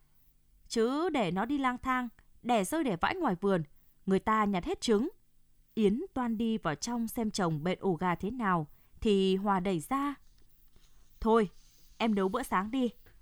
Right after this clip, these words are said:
Ăn xong em ra vườn vun lại mấy gốc đào. Hôm nay anh có tí việc." "Anh đi đâu?" "Anh đi làm việc lớn, kiếm vài đồng tiêu Tết.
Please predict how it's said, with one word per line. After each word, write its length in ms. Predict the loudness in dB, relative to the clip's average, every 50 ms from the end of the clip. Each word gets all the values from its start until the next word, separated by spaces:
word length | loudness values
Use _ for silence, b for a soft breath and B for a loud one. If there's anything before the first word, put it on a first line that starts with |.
| b b b -4
Ăn 160 | -2 -2 -2 -2
xong 340 | -2 0 0 2 2 0 -4 -4
em 140 | -4 -4
ra 140 | -4 -4 -4
vườn 340 | -4 0 0 0 2 0 -2
vun 180 | -2 -2 -2 0
lại 140 | 0 -2
mấy 160 | 0 0 -2 0
gốc 200 | -2 -2 -4 0
đào. 300 | 0 2 2 2 0 -2 -8 _ _ _ _ _ _ -20 -20 -20 _
Hôm 240 | 0 0 0 0 0
nay 280 | -2 -2 -2 -2 -4 -6 -10 _ -4
anh 140 | -4 -4 -2
có 100 | -4 -4
tí 180 | -2 -2 -4
việc." 320 | 0 2 2 2 2 0 _ -20 _ _ _ _ _ _ _ _ _
"Anh 140 | -4 -2 0
đi 120 | 0 0 0
đâu?" 240 | 0 0 -2 -2 -4 -8 -16 -20 -20 _ _ -20 -20 _ _ _ _ _ _ -20 -20 _ _ _ _ _ _ -8
"Anh 180 | -4 -4 -2 -2
đi 100 | -2 -2
làm 180 | 0 -2 -2 -2
việc 180 | -4 -4 -2
lớn, 300 | 0 0 0 0 0 -2 -6 -10 -16 -20 _ -12 -2
kiếm 220 | 2 2 2 2 2
vài 100 | -2 -4
đồng 180 | -2 -2 -4 -2
tiêu 180 | -2 -4 -4
Tết. 220 | -2 0 -2 -2